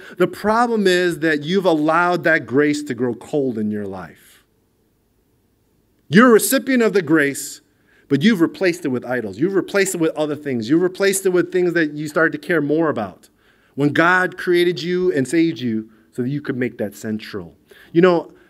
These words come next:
and I'm not, I'm not, I'm not angry at anybody, or I'm not judging anybody, 'cause I, I'm like that too. I'm human. So you know what I do? Whenever I find myself cold, even cold to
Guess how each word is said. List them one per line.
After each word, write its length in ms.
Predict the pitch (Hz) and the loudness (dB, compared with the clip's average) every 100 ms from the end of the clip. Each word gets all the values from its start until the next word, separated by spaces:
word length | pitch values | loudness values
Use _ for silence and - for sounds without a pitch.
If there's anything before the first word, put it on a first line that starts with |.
| - | -4
and 120 | 165 | 0
I'm 100 | 190 | 4
not, 140 | 214 170 | 4 2
I'm 140 | 202 | -2
not, 260 | 202 180 170 | -2 -2 -4
I'm 80 | 208 | 0
not 100 | 190 | 0
angry 360 | 165 196 180 165 | 2 0 2 2
at 40 | |
anybody, 360 | 156 156 156 156 | 0 0 0 2
or 40 | |
I'm 100 | 151 | 0
not 140 | 175 151 | 0 -2
judging 280 | 170 165 165 | -2 -2 -2
anybody, 300 | 151 151 156 | -2 -2 -2
'cause 160 | 151 | -6
I, 340 | 139 147 131 151 | -4 -6 -4 -4
I'm 140 | 165 | -2
like 180 | 160 156 | -2 -6
that 180 | 160 - | -8 -4
too. 140 | 165 | -4
I'm 140 | 139 | -4
human. 640 | 139 - 190 135 98 67 - _ _ - | -8 -6 -4 -4 -8 -14 -20 _ _ -14
So 120 | 123 | -2
you 100 | 147 | 2
know 80 | 175 | 4
what 120 | 175 | 4
I 100 | 165 | 0
do? 340 | 160 175 185 - - - | 0 -2 -4 -10 -20 -10
Whenever 280 | 127 135 143 | -2 2 2
I 120 | 147 | 2
find 360 | 147 147 143 135 | 0 -4 -4 -2
myself 520 | 131 143 143 135 127 - | -2 -4 -4 -4 -6 -12
cold, 560 | - - 147 117 95 123 | -14 -6 -2 -2 -4 -6
even 240 | 131 113 | -6 -8
cold 560 | - - 147 147 131 - | -12 -10 -6 -6 -8 -12
to 260 | - 110 | -10 -10